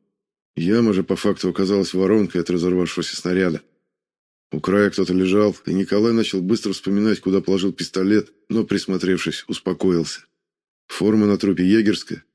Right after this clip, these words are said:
возможно, это один из бойцов Алмата. Николай стянул тело на дно воронки и перевернул. Лицо бойца представляло из себя кровавое месиво из лоскутов кожи, белых лицевых костей и зубов. Егерь погиб мгновенно, даже не поняв своей участи.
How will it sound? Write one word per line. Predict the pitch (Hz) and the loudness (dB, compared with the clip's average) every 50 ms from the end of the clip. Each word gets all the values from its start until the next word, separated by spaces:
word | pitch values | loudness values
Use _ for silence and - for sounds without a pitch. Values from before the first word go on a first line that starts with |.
| _ _ _ | _ _ _
возможно, | - - 87 90 95 113 123 120 110 110 | -6 -4 -4 -2 0 0 0 2 2 2
это | 104 104 104 | 2 2 0
один | 101 101 107 104 | 0 2 2 2
из | 101 90 | 2 2
бойцов | 90 98 92 - - 101 - - | 2 0 0 0 -2 -4 -2 -2
Алмата. | 90 90 92 98 101 101 - 80 - _ _ _ _ _ _ _ _ _ _ _ _ _ _ _ _ _ _ - | 0 0 2 2 0 0 -2 -6 -12 _ _ _ _ _ _ _ _ _ _ _ _ _ _ _ _ _ _ -8
Николай | 78 78 - 87 87 87 87 | -8 -4 -2 -2 0 0 -2
стянул | 80 - - 92 92 98 104 95 | -2 -4 -4 -2 0 0 0 0
тело | - - 98 95 90 | 0 0 0 0 2
на | 92 92 90 | 2 2 2
дно | 87 92 90 | 2 2 2
воронки | 90 90 87 101 104 90 - 92 | 2 2 2 2 0 0 0 -2
и | 85 | 0
перевернул. | 95 95 92 90 92 92 95 101 101 85 - _ _ _ _ _ _ _ _ _ _ _ _ _ _ _ _ - | 2 2 2 2 2 4 4 2 2 0 -2 _ _ _ _ _ _ _ _ _ _ _ _ _ _ _ _ -6
Лицо | 82 87 87 85 - - 123 127 | -4 -4 -4 -4 -2 -2 0 2
бойца | 107 101 104 98 - - 95 85 | 2 2 2 0 0 -4 -6 -6
представляло | - - 85 - - - 101 101 104 113 120 113 107 104 | -4 -6 -6 -6 -6 -6 -4 0 2 2 2 4 2 2
из | 92 - | 0 -2
себя | - 95 95 104 101 92 | -4 -2 0 0 -2 -2
кровавое | - - 98 98 101 104 107 104 101 98 101 98 | -4 -2 0 2 2 4 4 4 4 4 4 4
месиво | 98 104 110 104 - - 87 87 85 85 | 4 2 2 2 0 -2 -2 -2 0 0
из | 82 78 | 0 -2
лоскутов | 85 82 - - 92 - 101 95 - - | -4 -4 -4 -6 -2 0 0 0 0 0
кожи, | - 107 113 104 87 87 - _ _ _ _ _ | 0 2 2 2 2 0 -4 _ _ _ _ _
белых | - 107 110 104 92 - - | 0 2 2 2 0 0 -2
лицевых | 95 90 - 98 98 95 - | -4 -2 -2 -2 -4 -4 -2
костей | - 98 92 - - - 107 98 92 | -2 -2 -2 -2 -2 -2 0 0 0
и | |
зубов. | 87 82 85 82 87 98 90 - - - _ _ _ _ _ _ _ _ _ _ _ _ _ _ | 0 -2 -2 0 0 0 0 -2 -6 -14 _ _ _ _ _ _ _ _ _ _ _ _ _ _
Егерь | - 92 107 123 120 110 113 98 - | -4 0 2 2 4 4 4 2 2
погиб | - 95 95 95 110 107 - - | 0 0 2 2 0 0 -2 -4
мгновенно, | - 92 92 95 98 95 95 104 104 98 90 82 | -4 -2 0 2 2 2 4 4 4 4 2 0
даже | 78 87 110 120 104 104 | 2 2 2 2 2 2
не | 101 101 | 0 0
поняв | 87 95 95 98 95 92 - | 0 0 0 0 0 0 -2
своей | - 95 90 90 87 87 | -2 -2 0 2 4 4
участи. | 90 92 87 - - - - - - | 2 2 0 -4 -8 -10 -12 -14 -14